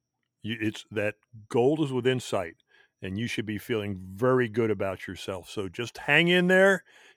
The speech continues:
You got this one, then you should have two weeks where the long run, and I haven't looked at it, probably six, maybe seven miles, I don't know. Then you have your final rehearsal, should be two weeks,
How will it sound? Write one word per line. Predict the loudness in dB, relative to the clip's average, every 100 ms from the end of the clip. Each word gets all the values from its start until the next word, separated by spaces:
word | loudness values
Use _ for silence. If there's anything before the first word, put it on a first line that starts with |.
| -6
You | 2
got | 2 4
this | 2 4
one, | 4 4 4 0
then | -2 -2
you | -4
should | -6 -6 -2
have | -2 -2
two | 0 2
weeks | 2 0 -2 -10 -8
where | -4 0 0 -2 _ _ _
the | -6
long | 0 2 2 4
run, | 2 2 -2
and | 2
I |
haven't | 2 2 0
looked | -4 0
at | -2
it, | -2 -2
probably | 0 0 -2 -6
six, | -4 -6 -6 -8
maybe | -6
seven | -4 -4 -4
miles, | -4 -4 -6 -6
I |
don't | -8 -8 -2
know. | -2 -4 _ _ _ _ _
Then | -2 -2 -2 -8
you | -10 -8
have | -4 -2 -4 -4
your | -8
final | -10 -20 -4 0 0 0 -2 -4 -10 _ _ _ _
rehearsal, | -8 -4 0 -2 0 -2 -2 -10 _ _ _ _ _ _ _ -20
should | -6 -6
be | -4
two | -6 -4 -2
weeks, | -4 -4 -12